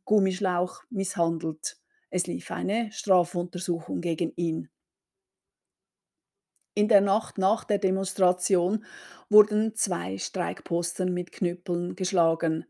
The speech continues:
Sie mussten ins Spital. Die Täter waren zwar bekannt, aber die Polizei verhaftete sie nicht.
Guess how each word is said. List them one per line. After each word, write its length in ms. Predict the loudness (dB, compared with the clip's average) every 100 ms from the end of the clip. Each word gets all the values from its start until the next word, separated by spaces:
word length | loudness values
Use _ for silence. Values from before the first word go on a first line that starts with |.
| _
Sie 140 | -2
mussten 400 | -2 -2 -4 -4
ins 300 | -4 -6 -10
Spital. 680 | -14 -6 -4 2 4 4 0 _ _ _ _ _ _ -20 -20 _ _ _ -2
Die 100 | 2
Täter 540 | 6 6 4 2 2 0 2
waren 560 | 4 4 2 -4 -6 _
zwar 400 | 0 4 4 2
bekannt, 720 | -4 -4 -2 -2 0 -4 0
aber 340 | 0 2 0 -2
die 240 | -2 -6
Polizei 720 | -2 0 0 -2 -6 -6 -6
verhaftete 720 | -4 -4 -6 -8 -14 -8 -6
sie 200 | -4 -2
nicht. 520 | 0 0 -2 -14 -18